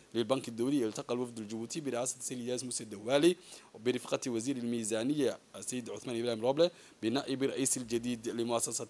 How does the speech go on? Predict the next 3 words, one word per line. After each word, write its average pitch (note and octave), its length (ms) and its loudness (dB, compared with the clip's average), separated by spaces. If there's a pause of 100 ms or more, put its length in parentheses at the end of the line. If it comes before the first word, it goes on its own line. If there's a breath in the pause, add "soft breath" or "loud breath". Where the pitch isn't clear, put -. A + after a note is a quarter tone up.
البنك A2 340 -8
الدولية. G#2+ 640 -4 (1800 loud breath)
اجتماع E3+ 720 4